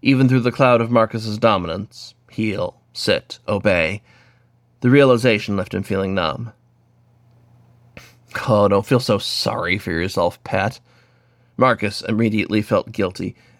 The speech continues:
He must have been letting it show in his face. "You're not the first one I've brought up here for our celebration. You should feel honored. You're to be the entertainment for the whole West Island crew." Dissonance.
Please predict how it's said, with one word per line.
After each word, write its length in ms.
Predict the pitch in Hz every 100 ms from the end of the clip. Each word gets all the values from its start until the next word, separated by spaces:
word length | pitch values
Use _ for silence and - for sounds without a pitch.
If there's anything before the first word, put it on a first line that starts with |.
| _ _ -
He 100 | 120
must 200 | 107 -
have 60 |
been 100 | 104
letting 260 | 104 104 107
it 100 | -
show 160 | 117 110
in 60 |
his 120 | 104
face. 400 | - 101 98 - _ _ _ _ _
"You're 140 | - 175
not 240 | 101 -
the 60 | -
first 380 | - 95 -
one 140 | 110 98
I've 200 | 104 -
brought 220 | 107 98
up 120 | 98
here 200 | - 107
for 160 | 98 101
our 60 | 101
celebration. 840 | - 104 98 104 95 - 120 127 - _ _ _ _ _ _ _ -
You 100 | 208
should 160 | 185 156
feel 200 | 190 214
honored. 480 | 196 107 58 - - _ _ _ _ _ -
You're 140 | 165 156
to 80 |
be 140 | 127 117
the 180 | 117 87
entertainment 580 | - 135 170 127 95
for 100 | -
the 120 | 90 104
whole 480 | - 170 175 180
West 360 | 156 151 143 -
Island 420 | 143 127 113 104
crew." 440 | - 95 57 - - _ _ _ _ _ _ _ _ _ _ _ _ _ _ _ _ _ _ 117
Dissonance. 840 | 147 135 90 69 - - - -